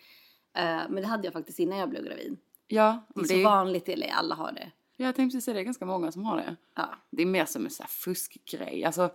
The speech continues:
Speaker 2: jag tror inte folk fattar. Alltså, <laughs> det är liksom, i L A är ingenting på allvar, typ.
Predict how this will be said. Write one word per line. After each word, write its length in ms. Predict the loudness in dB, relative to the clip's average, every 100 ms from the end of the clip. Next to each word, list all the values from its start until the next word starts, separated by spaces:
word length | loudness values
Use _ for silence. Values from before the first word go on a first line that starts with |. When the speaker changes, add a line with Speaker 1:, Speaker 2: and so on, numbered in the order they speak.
| -8 -20 -8
Speaker 2:
jag 120 | 0
tror 100 | 2
inte 120 | 2
folk 300 | 2 2 2
fattar. 400 | 2 2 2 -2 0
Alltså, 320 | 0 -2 -6 _
<laughs> 1080 | 2 2 -6 0 4 4 4 -10 -10 -10 -10
det 180 | -4 0
är 40 |
liksom, 400 | 0 4 4 4 0 -18 _ -4
i 120 | 0
L 120 | 4
A 40 |
är 100 | 4 4
ingenting 640 | 2 2 0 0 2 2
på 80 | 2
allvar, 380 | 2 4 2 0
typ. 160 | -4